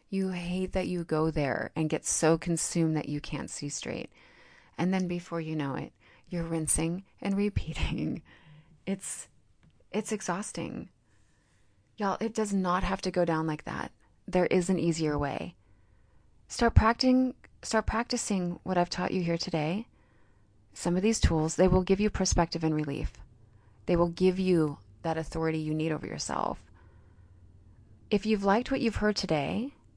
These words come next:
but you need more, you need help navigating through a situation that has you feeling like you don't have control, hit me up on my website right now. You can sign up for a free consultation call. Just head over, w w w dot ashley m kelsh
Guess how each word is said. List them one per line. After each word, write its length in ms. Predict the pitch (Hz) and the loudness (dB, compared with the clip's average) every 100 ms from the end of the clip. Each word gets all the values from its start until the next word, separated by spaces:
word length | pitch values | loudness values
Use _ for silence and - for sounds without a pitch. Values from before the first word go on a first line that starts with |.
| - | -4
but 120 | 196 - | -2 4
you 80 | |
need 180 | 208 220 | 6 6
more, 540 | 190 180 156 156 240 - - | 6 6 8 6 2 -6 0
you 80 | 190 | 4
need 140 | 196 | 6
help 240 | 185 190 185 | 6 2 4
navigating 580 | 175 180 208 190 185 | 2 4 4 2 0
through 140 | 175 180 | 2 0
a 20 | |
situation 560 | 165 170 170 160 160 180 | 0 -4 -2 0 0 0
that 60 | |
has 160 | 165 165 | 0 -2
you 80 | 160 | -2
feeling 260 | - 185 | 0 0
like 160 | 175 170 | 0 -2
you 60 | |
don't 260 | 175 180 214 | 0 2 2
have 180 | 202 - | 0 -2
control, 600 | 156 151 - 143 147 196 - - - - - - - - | -4 -6 -4 -4 -4 -8 -12 -20 -20 -20 -20 -20 -20 -10
hit 200 | - 262 | -6 4
me 180 | 294 285 | 6 6
up 320 | 226 - - - - - _ _ _ | 4 2 -4 -12 -20 -20 _ _ _
on 180 | 196 240 | 4 6
my 140 | 247 254 | 8 8
website 460 | 196 196 180 175 | 4 4 0 2
right 200 | - 190 | 2 0
now. 140 | 190 175 | 2 0
You 160 | 175 | 0
can 140 | 185 190 | 0 0
sign 260 | - 208 | 2 2
up 140 | 240 - | 2 2
for 100 | 208 | 0
a 60 | |
free 200 | 196 180 | 2 0
consultation 760 | 170 175 170 180 - 160 - 156 | 0 0 0 0 2 0 2 0
call. 400 | - 147 - - - - - - - - - - | 0 -4 -4 -6 -10 -20 -20 -20 -20 -20 -20 -6
Just 240 | 240 - | -4 -2
head 240 | 220 254 285 | 2 8 10
over, 500 | 262 175 160 247 262 - | 10 8 6 4 0 2
w 300 | 196 185 208 | 4 6 6
w 260 | 208 240 | 6 4
w 380 | 240 165 160 165 | 4 2 2 0
dot 220 | 175 160 - | 0 0 -2
ashley 480 | 160 160 - 196 | -2 -2 0 0
m 300 | 175 170 175 - | 2 2 2 -4
kelsh 460 | - 170 170 175 | 0 2 2 0